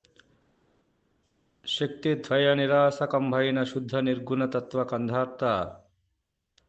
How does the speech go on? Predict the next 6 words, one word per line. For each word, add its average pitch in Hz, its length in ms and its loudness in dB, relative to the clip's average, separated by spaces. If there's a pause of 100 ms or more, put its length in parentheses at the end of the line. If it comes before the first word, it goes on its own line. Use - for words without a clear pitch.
(140)
ధరువులులో 131 1400 0 (1300)
మొదటి 139 380 0
కందార్థాన్ని 131 720 0
మనము 120 640 -2 (2250)
నిన్న 135 280 2
విచారించుకున్నాము. 127 1300 0